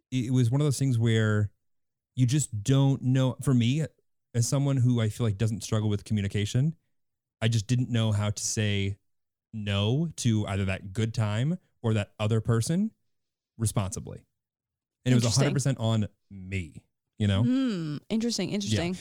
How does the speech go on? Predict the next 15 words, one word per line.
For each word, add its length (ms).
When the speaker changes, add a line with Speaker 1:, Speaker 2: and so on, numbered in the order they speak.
Speaker 1:
But 120
I 60
also 280
think, 460
to 140
me, 480
I, 100
I 160
look 240
at 120
cheating 520
like 200
I 80
look 300
at, 500